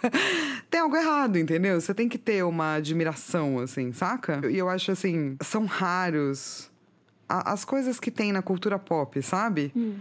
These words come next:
Speaker 1: Que mostram a visão de um homem pra uma mãe que não é uma visão objetificada, fetichista. E ela, ela não é romântica. Ela é bonita, sabe?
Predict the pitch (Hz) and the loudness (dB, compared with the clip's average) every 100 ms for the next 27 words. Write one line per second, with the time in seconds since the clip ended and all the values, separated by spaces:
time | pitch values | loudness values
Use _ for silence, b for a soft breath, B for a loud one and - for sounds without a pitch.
0 | - - 202 190 190 185 190 180 - - | -6 0 2 4 4 4 2 0 -4 0
1 | 160 147 - - - 165 156 170 135 180 | 0 0 -4 -6 -2 0 2 0 2 0
2 | 196 190 180 160 160 170 170 175 165 160 | 2 2 2 2 0 0 -2 -2 0 0
3 | 147 165 196 165 - 196 214 233 196 208 | 0 0 0 -2 -2 0 0 0 0 0
4 | 196 170 165 160 196 202 170 139 B B | -2 -2 -4 -2 0 0 -2 -6 B B
5 | 180 190 220 202 - 240 247 202 190 180 | -2 0 0 0 -2 -2 0 2 2 0
6 | 185 196 196 190 - 214 202 185 - 208 | 0 0 0 -2 0 2 2 0 0 0
7 | 202 220 214 202 208 202 202 208 208 214 | 0 0 2 2 2 2 2 2 2 2
8 | 208 220 254 233 196 170 - - - 196 | 2 2 2 2 0 -2 -6 -10 -2 2
9 | 190 175 165 143 - - 139 113 - 165 | 2 2 2 0 -4 -2 -4 -6 -6 0
10 | 175 175 143 226 247 226 196 196 190 135 | 0 0 0 0 2 4 4 4 2 -4
11 | - - 196 294 190 143 | -2 0 2 4 2 0